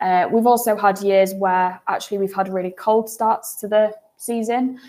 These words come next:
So spring's been particularly damp and cold, and it's really not started to get warm. Uh, when I say warm, I mean over ten degrees till sort of May time. Um, and what's that, that has meant is that actually it's, it's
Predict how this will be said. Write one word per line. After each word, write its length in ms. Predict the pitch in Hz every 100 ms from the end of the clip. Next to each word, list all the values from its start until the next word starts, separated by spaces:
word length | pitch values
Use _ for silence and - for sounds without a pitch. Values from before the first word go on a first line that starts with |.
| _
So 160 | - 196
spring's 400 | 190 - 202 190
been 200 | 196 185
particularly 460 | - 185 - 185
damp 340 | 190 196 196 190
and 120 | 185
cold, 400 | - 185 185 185
and 100 | 190
it's 160 | 170 190
really 300 | 196 190 185
not 240 | 185 -
started 480 | - 190 190 - 180
to 100 | 180
get 280 | 180 170 - _ _
warm. 500 | 190 190 175 175 180 _ _ _ _
Uh, 160 | 170 160 -
when 220 | - 202
I 40 | 190
say 200 | 185 185
warm, 260 | 180 180
I 60 | 180
mean 320 | 175 170 180 - _ _ _ _ _ _ -
over 180 | 208 180
ten 220 | - 185
degrees 320 | 180 170 180
till 260 | 190 190 -
sort 240 | - -
of 100 | 185
May 440 | 185 180 175 170 _ _
time. 400 | - 113 110 185 _ - - -
Um, 240 | 185 180 -
and 100 | 214
what's 240 | 214 185 -
that, 160 | 196 190 190 -
that 160 | 196 185
has 160 | 190
meant 180 | 190 175
is 180 | - 180
that 140 | - -
actually 580 | 180 - 190 180 175 - _ _ _ _ _ _ _ _ _ _
it's, 320 | 185 - - -
it's 300 | 185 185 -